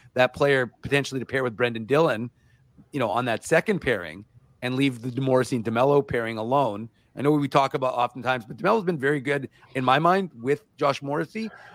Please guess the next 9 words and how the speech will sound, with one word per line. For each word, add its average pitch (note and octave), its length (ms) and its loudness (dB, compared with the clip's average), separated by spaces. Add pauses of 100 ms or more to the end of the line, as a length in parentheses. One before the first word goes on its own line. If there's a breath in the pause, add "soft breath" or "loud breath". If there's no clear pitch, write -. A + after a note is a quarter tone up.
(140)
So D3 160 0
to - 180 -10
me, D3+ 140 2
it's C#3 140 0
more C#3 220 2
about C3 260 0
finding, C3+ 420 0 (580)
you D3+ 100 2
know, C#3 140 2